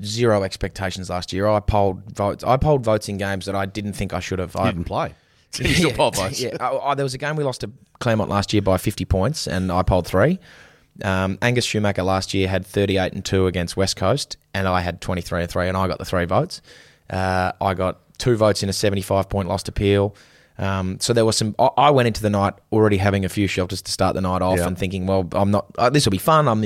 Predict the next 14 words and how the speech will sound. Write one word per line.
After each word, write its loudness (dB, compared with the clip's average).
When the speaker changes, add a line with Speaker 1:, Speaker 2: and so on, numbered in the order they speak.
Speaker 1:
gonna 0
enjoy 2
myself. 2
I'll 0
poll 4
a 0
few 0
votes, 4
but -4
I 2
won't 0
go -2
close." 0
Um, 0